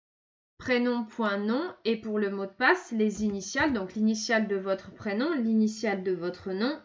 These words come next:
et votre date de naissance. Et une fois que c'est fait, vous cliquez sur connexion.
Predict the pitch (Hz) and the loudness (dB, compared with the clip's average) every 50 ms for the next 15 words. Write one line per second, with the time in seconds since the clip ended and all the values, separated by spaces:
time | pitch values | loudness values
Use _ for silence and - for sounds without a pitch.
0 | _ - 220 247 285 254 240 240 233 226 - 247 220 214 233 262 247 233 220 240 | _ 2 4 4 4 2 0 -2 -4 -4 -4 -6 0 2 2 2 2 0 -2 0
1 | 233 233 233 220 - - 165 123 - - - - - - - - - - _ _ | 0 0 -2 -2 -4 -8 -10 -10 -12 -14 -18 -20 -20 -20 -20 -20 -20 -20 _ _
2 | _ _ - 82 80 - - _ - 82 80 - - - - - _ _ _ - | _ _ -20 -20 -20 -20 -20 _ -20 -20 -20 -20 -20 -20 -20 -20 _ _ _ -18
3 | - - - _ _ _ _ _ _ _ _ _ _ _ _ _ _ _ _ _ | -18 -18 -20 _ _ _ _ _ _ _ _ _ _ _ _ _ _ _ _ _
4 | _ _ _ _ _ _ _ - 196 196 214 214 214 233 226 220 - - 190 185 | _ _ _ _ _ _ _ 0 0 2 2 0 0 -2 -4 -6 -4 -6 -6 -6
5 | - 254 277 277 277 254 - 240 214 226 247 254 - 262 233 - - 254 240 240 | -4 -6 -6 -6 -6 -6 -6 -8 -4 -4 -4 -4 -4 -8 -10 -6 -4 -4 -2 -2
6 | 226 - - - 123 | -4 -6 -10 -12 -14